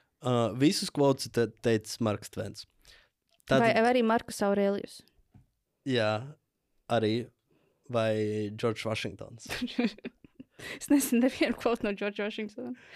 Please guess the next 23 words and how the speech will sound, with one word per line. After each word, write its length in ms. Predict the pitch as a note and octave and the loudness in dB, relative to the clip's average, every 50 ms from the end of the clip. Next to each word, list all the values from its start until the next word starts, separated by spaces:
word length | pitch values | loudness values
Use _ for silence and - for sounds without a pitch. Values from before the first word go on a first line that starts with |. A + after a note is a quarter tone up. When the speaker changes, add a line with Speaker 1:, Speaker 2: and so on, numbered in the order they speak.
| - - | -16 -6
Speaker 2:
Vai 160 | - - C4+ D4 | 0 4 6 6
arī 120 | D4+ D4+ A#3 - - - | 6 6 4 2 0 0
Dumbledore. 760 | G3+ A3 A#3+ C#4 D4+ E4 D4+ B3+ G3+ G#3+ G3 F#3 F#3 G3+ - _ _ _ | 2 6 8 8 8 8 8 8 8 6 6 6 4 2 -2 _ _ _
Speaker 1:
Dumbledores 800 | - C3+ C3 B2 C#3+ D3 C3+ B2+ A#2 A2 A#2+ F#2+ G2+ - - - | -2 2 4 4 6 6 6 4 6 6 4 4 4 -2 -4 -6
teica 460 | A2+ - A#2 A2 G2+ G2+ - - A2+ G#2+ | -2 0 2 2 2 -2 -6 -10 -8 -4
visas. 380 | A2+ A#2+ A2 - - G#2+ - - | -4 -4 -4 -6 -10 -12 -10 -8
Šo 260 | A2+ - - D3 D3+ E3 | -6 2 4 4 4 4
quote 400 | - - E3 F3 F3+ E3+ D#3 - | 4 4 4 4 4 4 0 -2
pasaka 320 | - - D3 C3+ - B2 | -4 -2 -2 0 0 -2
tikko. 300 | - - C3+ - E3 F3 F#3 - _ _ _ - - _ _ _ - - C#3+ | -2 -2 0 2 2 2 0 -2 _ _ _ -20 -20 _ _ _ -12 -10 -10
To, 240 | C3 - C3+ B2 A2+ | -4 -2 -2 -2 -2
to, 220 | A#2+ - - C3 C3 | -4 -6 -4 -4 -4
ko 140 | C3 - B2+ | -4 -4 -6
tikko 240 | A#2 - D3 - F3+ | -8 -8 -8 -6 -6
teici? 300 | F3+ - F3+ F3 - - _ _ _ _ _ _ _ _ _ _ _ _ _ _ _ _ _ _ - _ | -4 -4 -8 -8 -10 -14 _ _ _ _ _ _ _ _ _ _ _ _ _ _ _ _ _ _ -20 _
Speaker 2:
Quote, 380 | - - A3+ A3 A#3+ B3 E4+ E4+ | -2 2 2 4 4 2 2 2
ko 60 | B4 | 2
es 80 | A4 - | 2 2
Speaker 1:
Jā. 80 | F#4+ | 2
Speaker 2:
pateicu? 240 | - C4 A#3 - B3+ | 2 2 0 0 -4
Es 80 | - C#4 | -4 0
jau 80 | B3+ | 2
aizmirstu. 560 | D#4 C#4+ A#3+ G#3+ G3+ A3 B3 - - - - | 2 2 4 2 2 0 0 -2 2 0 0